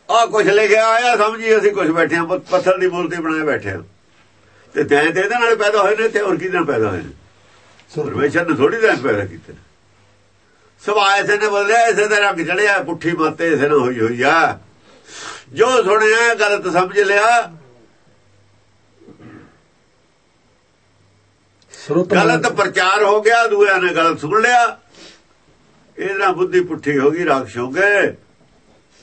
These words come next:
Speaker 1: ਸੁਰਤ ਮੈਲ ਤੇ ਦੈਂਤ ਰਚੇ
Speaker 2: ਜੁਗਤਾ।
Speaker 1: ਜੁਗਤਾ।
Speaker 2: ਮਦ ਕੈਟਵ ਨਾਮ ਧਰੇ ਤਿਨ ਕੇ।
Speaker 1: ਹੁਣ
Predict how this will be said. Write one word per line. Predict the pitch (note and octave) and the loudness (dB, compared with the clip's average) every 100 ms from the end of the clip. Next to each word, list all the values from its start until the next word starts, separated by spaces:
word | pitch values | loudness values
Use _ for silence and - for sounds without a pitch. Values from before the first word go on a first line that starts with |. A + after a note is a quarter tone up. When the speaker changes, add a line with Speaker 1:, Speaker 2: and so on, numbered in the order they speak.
| _ _ _ _ - | _ _ _ _ -10
Speaker 1:
ਸੁਰਤ | E3+ F3 | -8 -4
ਮੈਲ | F#3+ E3+ E3+ F#3+ F#3+ | -4 -2 0 0 -2
ਤੇ | G3+ G3+ | -2 -2
ਦੈਂਤ | - F3 F#3 E3 | -2 -2 -2 -2
ਰਚੇ | E3+ E3+ F3 A3+ C4 D#3 | -2 -2 0 -2 -2 -6
Speaker 2:
ਜੁਗਤਾ। | B2+ D3+ D#3 C#3 - - | -6 -6 -4 -8 -10 -8
Speaker 1:
ਜੁਗਤਾ। | D3 B2 A#2 C#3+ A#2+ F#2 - _ _ _ _ _ _ _ _ _ _ _ _ - _ _ _ _ _ _ - | -6 -6 -4 0 0 -2 -12 _ _ _ _ _ _ _ _ _ _ _ _ -20 _ _ _ _ _ _ -8
Speaker 2:
ਮਦ | C#3 G3+ A#3 | -2 0 0
ਕੈਟਵ | F3 F3 E3+ F#3+ G3 | 2 2 2 0 0
ਨਾਮ | E3+ E3 G3 | 2 2 0
ਧਰੇ | G3 F#3 E3 | 2 2 2
ਤਿਨ | E3 F3+ E3 | 2 0 0
ਕੇ। | - | -4
Speaker 1:
ਹੁਣ | - _ - C#4 | -12 _ -8 0